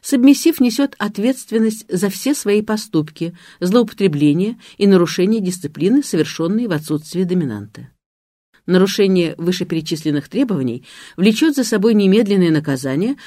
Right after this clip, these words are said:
характер которого определяется доминантом.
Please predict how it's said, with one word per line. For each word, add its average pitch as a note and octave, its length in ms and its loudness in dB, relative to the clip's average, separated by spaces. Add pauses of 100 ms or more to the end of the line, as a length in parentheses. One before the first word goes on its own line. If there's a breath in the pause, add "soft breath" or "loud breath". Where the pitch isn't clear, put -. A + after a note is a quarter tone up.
(100)
характер E3+ 480 0
которого B3+ 500 0 (160 loud breath)
определяется D#3+ 960 -4
доминантом. B2 800 -4